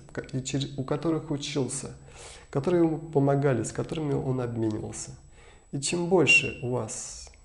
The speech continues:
чем больше вы имеете разных эгрегоров, и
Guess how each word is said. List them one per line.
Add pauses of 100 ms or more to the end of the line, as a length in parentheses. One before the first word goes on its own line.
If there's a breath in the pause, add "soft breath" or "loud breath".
(1080)
чем
больше
вы (440)
имеете
разных
эгрегоров, (1600 soft breath)
и